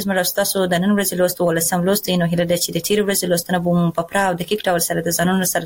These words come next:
تکرار کړي واوسئ او یو څه به مو ترې زده کړي وي. نن ورځ مخکې له دې نه چې زه ستاسو د نن ورځې لوست پیل کړم، تاسو ټول ګلالي زده کوونکي باید له خپلو ځانونو سره خپل کتاب، کتابچه او قلمونه ولرئ، تر څو وکولای شئ د نن ورځې د لوست مهم نکات په خپلو کتابچو کې له ځانونو سره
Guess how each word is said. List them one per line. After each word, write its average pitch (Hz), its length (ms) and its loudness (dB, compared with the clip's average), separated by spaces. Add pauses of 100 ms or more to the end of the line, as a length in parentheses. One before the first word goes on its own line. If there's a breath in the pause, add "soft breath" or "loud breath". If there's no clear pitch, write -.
(100)
تکرار - 300 -4
کړي 240 100 2
واوسئ 220 400 2
او 175 180 2
یو 170 120 0
څه 208 100 0
به 196 60 0 (100)
مو 180 100 -4
ترې 165 100 2 (100)
زده 160 120 -8
کړي 156 140 -4
وي. 170 160 -2 (640 loud breath)
نن 285 200 4
ورځ 277 140 0 (100)
مخکې 233 220 -4
له 196 40 2
دې 208 180 0
نه 214 80 0
چې 202 60 -4
زه 190 200 -4
ستاسو 196 300 -2
د 185 80 0
نن 196 120 0
ورځې 180 280 0
لوست 214 220 0
پیل 202 200 0
کړم، 190 120 0 (100)
تاسو - 180 -6
ټول 208 220 0
ګلالي 196 320 0
زده 190 120 -8
کوونکي 180 300 -4
باید 175 140 0
له 165 140 -4
خپلو 175 200 0
ځانونو 170 240 0
سره 170 160 -2
خپل 165 160 -2
کتاب، 196 460 -2
کتابچه - 340 -4
او 208 140 2
قلمونه 214 300 2
ولرئ، 165 280 0 (440 loud breath)
تر 185 80 -2
څو 208 200 2
وکولای 254 380 0
شئ 240 100 0
د 202 160 -2
نن 202 100 2
ورځې 185 260 0
د 180 100 0
لوست 196 220 0
مهم 170 240 -2
نکات 208 300 -4
په - 100 -20
خپلو 170 180 -6
کتابچو 170 300 -2
کې 240 160 -4
له 180 120 2
ځانونو 170 300 2
سره 202 120 2